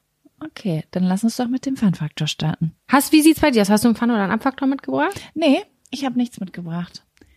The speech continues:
Speaker 1: Ich hab, ähm,
Speaker 2: Okay, cool.
Speaker 1: nichts super spannend, also, okay, ich will ehrlich sein, es ist doch eine gute Sache passiert, die hätte ich im Fun Factor erzählen können, aber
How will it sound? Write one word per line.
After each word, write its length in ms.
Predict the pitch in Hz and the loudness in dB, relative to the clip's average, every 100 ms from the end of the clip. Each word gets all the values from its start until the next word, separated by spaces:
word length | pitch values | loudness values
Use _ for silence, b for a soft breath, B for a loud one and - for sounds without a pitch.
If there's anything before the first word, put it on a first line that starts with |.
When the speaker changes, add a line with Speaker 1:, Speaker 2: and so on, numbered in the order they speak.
| b _ b b b - | b _ b b b -12
Speaker 1:
Ich 160 | 240 262 | -4 0
hab, 220 | 269 - - | 0 0 0
ähm, 160 | 247 | 2
Speaker 2:
Okay, 180 | 247 247 - | 2 0 0
cool. 80 | - | 0
Speaker 1:
nichts 280 | 117 - - | 0 -6 -12
super 420 | 226 247 285 302 | -6 -4 0 0
spannend, 320 | 285 269 269 - | 0 0 0 0
also, 240 | 226 226 - | 0 -2 -4
okay, 180 | - | -2
ich 140 | 247 - | -2 2
will 80 | 226 | 2
ehrlich 340 | 202 254 277 | 4 4 2
sein, 320 | 269 269 262 - | 2 2 0 -4
es 160 | 214 | -10
ist 200 | 226 - | -10 -4
doch 140 | 233 220 | -4 -2
eine 280 | 220 240 233 | 0 2 0
gute 200 | 220 208 | -4 -4
Sache 260 | 208 220 | -2 -2
passiert, 680 | 285 277 - 294 311 440 - B B B | -4 -6 -6 -2 0 -2 -6 B B B
die 80 | 226 | 2
hätte 120 | 233 247 | 2 2
ich 80 | |
im 100 | 240 | 2
Fun 180 | 226 233 | 4 2
Factor 320 | 226 220 - | 2 0 2
erzählen 440 | 196 - 254 254 285 | 0 0 0 2 2
können, 260 | 285 277 240 | 0 -2 0
aber 480 | 220 208 190 165 | 0 0 2 -2